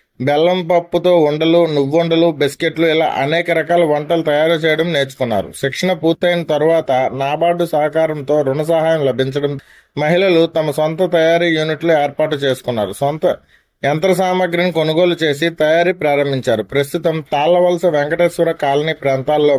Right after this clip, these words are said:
మహిళలు పైడి నాగమణి, తోలేటి నాగలక్ష్మి, పైడి అప్పలనరసమ్మ, రావూరి పద్మ కలిసి ఈ మారుతి మిల్లెట్స్ అనే పేరుతో ప్రత్యేకంగా పన్నెండు రకాల చిరుధాన్య వంటకాలను తయారు చేసి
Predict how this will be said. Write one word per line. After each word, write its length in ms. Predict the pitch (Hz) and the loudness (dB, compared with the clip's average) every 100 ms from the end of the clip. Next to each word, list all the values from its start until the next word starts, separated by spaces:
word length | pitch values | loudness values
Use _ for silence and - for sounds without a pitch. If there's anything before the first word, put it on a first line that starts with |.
| 127 | 0
మహిళలు 320 | 123 151 160 - _ _ _ | 0 0 0 -4 _ _ _
పైడి 280 | 165 180 180 | -2 0 0
నాగమణి, 680 | 151 151 165 170 170 175 170 - 170 | -2 -2 -2 0 0 -2 -6 -6 -2
తోలేటి 400 | 165 180 175 170 | 0 0 -2 -4
నాగలక్ష్మి, 580 | 147 147 165 165 170 170 170 170 - _ - | -4 -2 -2 -2 -4 -4 -4 -8 -20 _ -4
పైడి 220 | 160 180 165 | -2 0 0
అప్పలనరసమ్మ, 680 | 139 165 165 165 165 170 165 170 - 143 | 0 0 0 0 -2 -4 0 -2 -2 -2
రావూరి 400 | 151 175 185 175 | 0 2 0 -2
పద్మ 340 | 139 135 160 160 - | -4 -2 -2 -4 -4
కలిసి 360 | 143 160 165 156 147 139 156 | -4 -4 -2 -4 -4 -6 -4
ఈ 60 | 143 | -2
మారుతి 360 | 143 170 170 185 175 | -2 -2 0 -2 0
మిల్లెట్స్ 340 | 165 170 - | -2 -2 -4
అనే 140 | 160 151 147 | -4 -2 0
పేరుతో 360 | 151 151 160 156 | -2 0 -2 0
ప్రత్యేకంగా 600 | 143 139 180 175 170 147 151 - _ _ _ - | -2 -2 -2 0 -2 -2 -6 -10 _ _ _ -6
పన్నెండు 360 | 147 165 180 175 160 | -2 0 2 2 2
రకాల 260 | 156 185 175 160 | 0 0 0 -2
చిరుధాన్య 460 | 156 175 180 180 165 | -2 0 0 0 0
వంటకాలను 460 | 147 160 160 165 165 147 | 0 -2 0 0 0 0
తయారు 260 | 143 160 151 | 0 0 0
చేసి 300 | 143 131 180 | -2 0 0